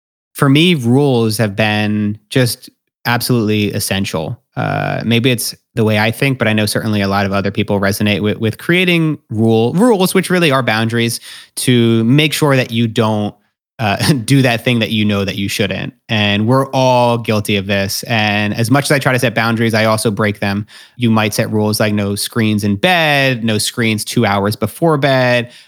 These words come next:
I'm going to stop working at six P M every day. I'm gonna set a certain time when I start working each day,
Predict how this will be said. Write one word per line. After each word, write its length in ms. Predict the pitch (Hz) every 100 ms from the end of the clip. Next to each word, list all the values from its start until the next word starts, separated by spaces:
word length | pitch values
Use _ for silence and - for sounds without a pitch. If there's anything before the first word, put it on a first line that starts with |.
| -
I'm 160 | 117
going 180 | 110 127
to 80 | 117
stop 320 | - 113 104
working 800 | 107 113 117 120 110 110 107 110
at 280 | 107 104 -
six 220 | 151 -
P 260 | - 127 117
M 360 | 113 107 107 -
every 340 | 107 110 104
day. 500 | 98 110 107 107 107
I'm 100 | 101
gonna 160 | 104 101
set 200 | - 107
a 20 |
certain 220 | - 104
time 260 | - 104 104
when 140 | 101
I 40 | 98
start 360 | - 123 113
working 260 | 117 113 107
each 320 | 104 104 -
day, 460 | 110 101 101 107